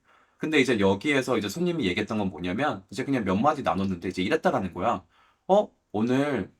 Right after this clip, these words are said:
뭐 해?" "어, 나 집에 가는데." "아, 그래? 나하고 같이 놀래?" 뭐 이렇게 말도 안 되게 이렇게 좀 대시를 하는 사람이 있어. 어, 뭐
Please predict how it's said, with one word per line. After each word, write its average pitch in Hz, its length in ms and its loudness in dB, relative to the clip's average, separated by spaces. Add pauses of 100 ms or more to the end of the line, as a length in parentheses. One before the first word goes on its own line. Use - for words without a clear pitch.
(220)
뭐 110 340 2
해?" 139 300 2 (320)
"어, - 80 -4
나 127 120 4
집에 139 320 2
가는데." 113 500 -2
"아, 104 180 4
그래? 160 340 -2
나하고 95 340 -4
같이 - 340 -10
놀래?" 104 300 -2
뭐 110 160 0
이렇게 175 540 6 (320)
말도 180 520 10
안 196 180 8
되게 156 320 2
이렇게 131 340 0
좀 135 320 0 (260)
대시를 302 580 6
하는 233 200 6
사람이 180 380 6
있어. 98 520 -2 (140)
어, 110 520 6 (600)
뭐 160 260 6